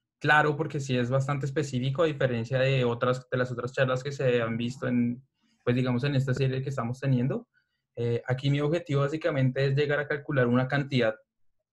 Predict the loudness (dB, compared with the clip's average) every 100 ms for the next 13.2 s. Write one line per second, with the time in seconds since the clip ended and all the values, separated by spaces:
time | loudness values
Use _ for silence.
0 | _ _ _ -6 0 2 4 4 2 -2
1 | -12 _ -2 4 6 8 8 4 2 2
2 | 0 0 0 2 -2 2 4 4 2 -4
3 | -12 _ _ _ -4 -4 -2 0 0 0
4 | 2 4 4 4 2 2 0 0 0 -2
5 | -6 -4 -2 -2 0 -2 0 0 0 -2
6 | -8 _ _ _ _ _ -10 -8 -8 -10
7 | -2 2 2 2 2 0 -2 -2 2 2
8 | 2 2 -2 -8 _ _ _ -10 -6 -4
9 | -2 -2 -4 -6 -2 0 4 4 2 0
10 | -2 0 0 0 0 0 0 -2 -2 -2
11 | 0 0 0 -2 -4 -4 -2 0 -2 -2
12 | -2 -2 -4 -6 -10 -6 -4 -2 -4 -10
13 | -18